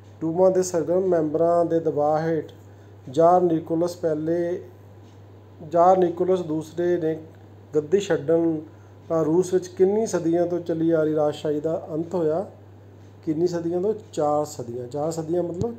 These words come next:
ਚਾਰ ਸੌ ਸਾਲ, ਯਾਨੀ ਚਾਰ ਸੌ ਸਾਲ ਤੋਂ ਜ਼ਾਰ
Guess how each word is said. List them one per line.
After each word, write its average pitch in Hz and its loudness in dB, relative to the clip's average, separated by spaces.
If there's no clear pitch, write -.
ਚਾਰ 147 -2
ਸੌ 135 -12
ਸਾਲ, 107 -12
ਯਾਨੀ 143 -2
ਚਾਰ 160 -2
ਸੌ 175 -6
ਸਾਲ 156 -2
ਤੋਂ 180 -4
ਜ਼ਾਰ 143 0